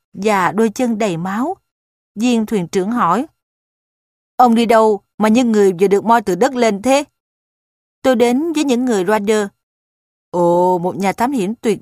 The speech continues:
vời. Ông đã ngủ được với một nàng công chúa mọi nào chưa?" "Họ cũng có một nền văn minh riêng của họ đấy, thưa ông." Dẹt Xin ném một cái nhìn khinh bỉ vào mặt hắn rồi từ tốn nói tiếp, "Xin lỗi ông,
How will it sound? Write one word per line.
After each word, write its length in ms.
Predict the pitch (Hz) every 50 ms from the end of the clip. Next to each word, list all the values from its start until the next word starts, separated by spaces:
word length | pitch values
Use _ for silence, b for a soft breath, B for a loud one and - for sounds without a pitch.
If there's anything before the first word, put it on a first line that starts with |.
| - 170
vời. 360 | 196 190 185 185 180 175 156 - _ _ _ _ _ _ _ _ _ _
Ông 200 | - 220 226 220
đã 100 | 214 214
ngủ 220 | 226 226 208 196 226
được 200 | 220 220 190 165 185
với 80 | 277
một 160 | 277 240 -
nàng 200 | 226 214 190 175
công 160 | - 220 214 208
chúa 140 | - 294
mọi 260 | 311 269 208 175 180 208
nào 160 | 214 190 185
chưa?" 340 | - - 240 233 233 190 - - _ _ _ _ _ _ _ _ _ _ _ _ _ _ _ _ -
"Họ 280 | 233 208 196 190 190
cũng 180 | - - 208 208
có 80 | -
một 180 | 320 320 - -
nền 180 | 226 214 196 185
văn 220 | 233 247 247 247
minh 200 | 247 240 233 220
riêng 220 | 233 262 262 240
của 100 | 226 302
họ 260 | 302 - 214 190 180 185
đấy, 200 | 240 311 392 370 -
thưa 120 | - 294 262
ông." 200 | - 262 269 254 - _ _ _ _ _ _ _ _ _ _ _ _ _ _ _ _ _ _
Dẹt 240 | 190 214 220 202 -
Xin 320 | - 247 240 220 226 220
ném 220 | 220 220 233 302
một 80 | 339 254
cái 160 | - - 302
nhìn 240 | 320 277 202 180 165
khinh 260 | - - 262 269 254
bỉ 180 | 226 208 175 214 -
vào 100 | 240 -
mặt 180 | 190 175 -
hắn 300 | - 233 226 247 302 370 339
rồi 160 | - 226 202 185
từ 200 | - 202 180 165
tốn 240 | - 214 214 254
nói 160 | 262 247 262 294
tiếp, 260 | - - 330 359 - _ _ _ _ _ _ _ _ _ _ _ _ _
"Xin 220 | - - - 269 247
lỗi 140 | 208 190 214
ông, 240 | - 233 226 214